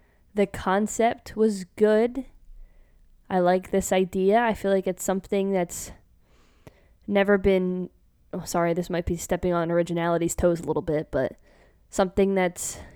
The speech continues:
you know, kind of treading dangerous waters, honestly, to talk about, you know, afterlife type of thing and what happens after we all die is an interesting concept.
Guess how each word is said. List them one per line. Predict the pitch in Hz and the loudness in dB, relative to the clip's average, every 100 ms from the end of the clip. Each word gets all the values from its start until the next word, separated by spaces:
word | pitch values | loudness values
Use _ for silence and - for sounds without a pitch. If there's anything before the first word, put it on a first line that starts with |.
| - | -4
you | 285 | 2
know, | 226 202 | 4 4
kind | - 330 | 2 0
of | - | 2
treading | - 220 214 | 4 4 4
dangerous | 196 196 196 196 190 | 4 4 4 2 2
waters, | 185 170 208 160 - | 2 4 4 2 -4
honestly, | - 175 190 180 175 | -2 0 0 -2 -2
to | 175 | -2
talk | - 165 - | -2 -2 -2
about, | 170 165 165 - - - - _ - - - - - | -2 0 0 -2 -10 -18 -18 _ -20 -20 -20 -20 -8
you | - | -2
know, | 180 170 175 175 - | 0 0 -2 -4 -2
afterlife | 175 180 190 175 175 175 - | 0 0 -2 0 0 -2 -4
type | - 180 | -2 0
of | 180 | -2
thing | - - 185 175 180 180 | -4 -2 0 0 -2 -2
and | 160 156 151 160 - - - - - - - - | -4 -6 -8 -12 -16 -20 -20 -20 -20 -20 -20 -8
what | - 175 | -2 0
happens | 170 170 180 180 175 | 0 -2 0 0 0
after | 165 - 175 | 0 0 -2
we | 170 | 2
all | 170 165 | 2 2
die | 165 175 160 160 | 0 -2 -2 0
is | 208 185 | 0 0
an | 175 | -2
interesting | 165 170 170 - 160 160 | -4 -6 -8 -8 -8 -8
concept. | - 160 165 202 226 - | -6 -6 -4 -2 -4 -6